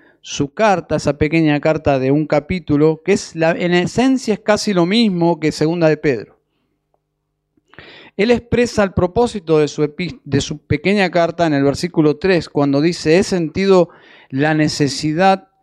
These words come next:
de escribiros, exhortándoos a contender ardientemente por la fe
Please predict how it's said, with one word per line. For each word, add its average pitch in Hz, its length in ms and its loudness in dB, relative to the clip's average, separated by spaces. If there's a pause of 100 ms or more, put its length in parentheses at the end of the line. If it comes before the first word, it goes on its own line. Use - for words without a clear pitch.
(240)
de 151 200 -2
escribiros, 190 1040 0 (840)
exhortándoos 175 1600 0
a 147 240 -4
contender 160 1040 0
ardientemente 180 1300 0
por 139 220 0
la 135 120 -2
fe 151 480 -2